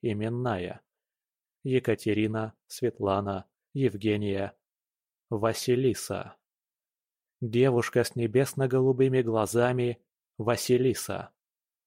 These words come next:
Пролистываю фотографии, и все четче понимаю, что она практически не похожа на Валерию.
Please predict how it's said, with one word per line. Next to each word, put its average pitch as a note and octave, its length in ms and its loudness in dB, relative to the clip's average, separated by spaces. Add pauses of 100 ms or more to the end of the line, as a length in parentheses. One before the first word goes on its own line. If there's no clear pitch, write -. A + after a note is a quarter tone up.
(460)
Пролистываю B2 680 2
фотографии, G#2+ 920 -2 (340)
и B2 120 0
все A#2 240 2
четче C3 440 0
понимаю, A2 640 -2
что - 260 -2
она G#2+ 220 -2
практически - 680 -4
не A#2 120 -2
похожа A2+ 520 2
на F#2+ 140 0
Валерию. G2 580 0